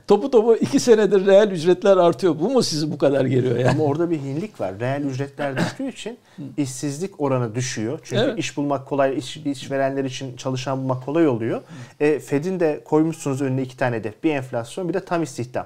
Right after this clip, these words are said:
Speaker 1: Hı.
Speaker 2: Tam istihdamda kaç para maaş alacaklarını dair
Speaker 1: Tabii,
Speaker 2: bir
Speaker 1: tabii,
Speaker 2: şey
Speaker 1: tabii,
Speaker 2: koymamışsınız.
Speaker 1: tabii,
Speaker 2: Çok memnunlar
Speaker 1: tabii.
Speaker 2: ondan
Speaker 1: Ya,
Speaker 2: yani.
Speaker 1: ya, ya.
Speaker 2: Hani.
Speaker 1: E, velhasıl, e, yani biraz da buradaki Fed'in, e, ve hatta belki de dünyadaki merkez bankalarının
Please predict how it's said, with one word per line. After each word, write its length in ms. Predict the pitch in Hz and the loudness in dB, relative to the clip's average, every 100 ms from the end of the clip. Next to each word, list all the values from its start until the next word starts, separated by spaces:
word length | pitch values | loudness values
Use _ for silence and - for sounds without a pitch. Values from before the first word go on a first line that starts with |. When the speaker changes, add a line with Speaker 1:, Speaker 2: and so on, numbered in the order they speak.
| - | -10
Speaker 1:
Hı. 60 | 156 143 - | -14 -8 -4
Speaker 2:
Tam 140 | 160 | -2
istihdamda 440 | 160 - 170 165 156 | -4 -8 -6 -6 -4
kaç 240 | 170 170 | -6 -4
para 180 | 165 151 | -4 -2
maaş 260 | 147 151 147 | -2 -2 -2
alacaklarını 520 | 127 127 127 151 226 | -2 -2 -2 -4 -4
dair 80 | - - | -8 -2
Speaker 1:
Tabii, 240 | 170 170 | 2 2
Speaker 2:
bir 60 | 165 | 2
Speaker 1:
tabii, 100 | 196 | 0
Speaker 2:
şey 80 | 202 | 2
Speaker 1:
tabii, 80 | 285 | 4
Speaker 2:
koymamışsınız. 460 | 277 165 127 117 - | 4 2 0 -6 -4
Speaker 1:
tabii, 60 | |
Speaker 2:
Çok 180 | 190 190 | -2 0
memnunlar 320 | 247 294 - | -2 0 2
Speaker 1:
tabii. 60 | 185 | 2
Speaker 2:
ondan 200 | 135 113 | 4 4
Speaker 1:
Ya, 60 | 160 160 | 4 2
Speaker 2:
yani. 60 | |
Speaker 1:
ya, 140 | 151 165 - | -2 -8 -16
ya. 100 | - - | -18 -16
Speaker 2:
Hani. 120 | 123 - _ - - _ _ - | -18 -18 _ -20 -20 _ _ -8
Speaker 1:
E, 200 | 131 135 | -4 0
velhasıl, 540 | 220 240 220 - 175 | 2 2 0 -2 -8
e, 200 | - 180 160 - - - 127 | -10 -12 -12 -16 -20 -14 0
yani 240 | 160 165 | 2 4
biraz 280 | 185 202 160 | 4 6 6
da 100 | 214 | 4
buradaki 460 | 185 190 208 202 196 | 4 2 4 2 2
Fed'in, 520 | - 190 180 202 277 - _ _ _ _ _ - | 2 4 4 0 -4 -16 _ _ _ _ _ -8
e, 340 | 131 127 127 135 - - - | -6 -4 -6 -8 -14 -20 -8
ve 80 | 131 | 0
hatta 480 | 131 156 180 170 151 - 151 | 2 2 4 4 2 -2 2
belki 280 | 151 147 | 2 2
de 200 | 165 156 | -2 -2
dünyadaki 460 | 147 151 156 156 156 | -2 4 4 4 0
merkez 440 | 151 147 196 170 | 2 4 2 0
bankalarının 640 | 165 151 139 151 147 214 | 0 0 2 2 2 0